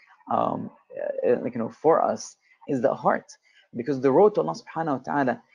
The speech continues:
is really, truly, truly crossed by the actions of the heart. And what really differentiates one action from the other,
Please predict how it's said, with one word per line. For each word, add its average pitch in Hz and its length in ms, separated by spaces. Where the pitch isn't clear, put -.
is 123 200
really, 175 380
truly, 160 340
truly 139 380
crossed 160 480
by 131 220
the 123 120
actions 120 380
of 104 100
the 101 80
heart. - 320
And 135 160
what 135 160
really 185 220
differentiates 147 680
one 139 260
action 143 360
from 117 220
the 110 140
other, 120 340